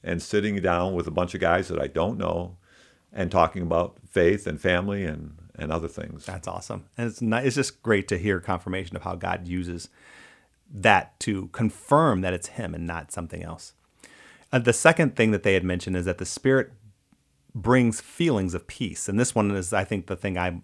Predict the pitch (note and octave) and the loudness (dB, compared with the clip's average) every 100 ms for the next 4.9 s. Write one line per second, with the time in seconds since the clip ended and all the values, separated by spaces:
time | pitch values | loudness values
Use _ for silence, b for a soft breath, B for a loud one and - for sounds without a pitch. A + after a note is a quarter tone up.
0 | - F#2 - F#2+ F#2 F2 - F#2+ F2 F2 | -6 -6 -6 -2 -2 -2 -4 -4 -2 -4
1 | - _ - - A#2+ A2 G#2+ G2 F#2+ G2 | -10 _ -10 -6 -4 -2 -2 -4 -4 -2
2 | F#2 G#2 F2+ G2 - F2 G2 F2 F2 - | 0 0 0 -2 -6 -6 -6 -4 -6 -10
3 | _ b b b b A2+ G#2+ D3 D#3 B2+ | _ b b b b 0 6 6 6 4
4 | B2 A2 G#2+ G#2+ G#2 F#2+ F2 F2 | 4 4 6 6 4 0 -2 -4